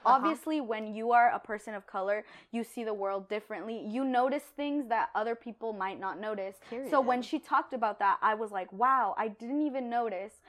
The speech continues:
Speaker 1: Yeah.
Speaker 2: that the character was a victim of police brutality." I just basically
Speaker 1: Period.
Speaker 2: saw, you know, because I'm not black, of course, I just saw, you know, him getting kicked by the police and <laughs> stuff like that. But her, the first thing that came into her mind, and she's right, was like, "Oh my God, he's being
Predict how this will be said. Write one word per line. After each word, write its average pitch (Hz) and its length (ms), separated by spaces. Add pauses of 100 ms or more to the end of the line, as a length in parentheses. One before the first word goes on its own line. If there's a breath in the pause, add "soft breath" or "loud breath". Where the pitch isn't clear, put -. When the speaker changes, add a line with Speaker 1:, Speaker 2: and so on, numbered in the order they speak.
Speaker 1:
Yeah. 226 240
Speaker 2:
that 220 300
the 220 80
character 285 520
was 226 180
a 220 60
victim 220 460
of - 180
police 202 340
brutality." 247 680
I 220 140
just 269 220
basically 233 580
Speaker 1:
Period. - 100
Speaker 2:
saw, 196 400 (340 soft breath)
you 202 100
know, 185 320
because 226 220
I'm 208 140
not 185 180
black, 185 260
of - 120
course, 185 240
I 185 280
just 202 300
saw, 170 260
you 185 160
know, 175 120
him 185 180
getting 170 340 (220)
kicked - 240
by 170 100
the 170 60
police - 260
and 190 80
<laughs> - 60
stuff - 120
like 247 220
that. 180 220 (240 loud breath)
But 269 240
her, 240 120
the 262 120
first 262 280
thing 330 120
that 277 140
came 269 160
into 262 140
her 233 120
mind, 240 220
and 240 120
she's 277 240
right, 202 320 (240 soft breath)
was 208 240
like, 175 260
"Oh 254 100
my 277 120
God, 240 240
he's 208 160
being 214 420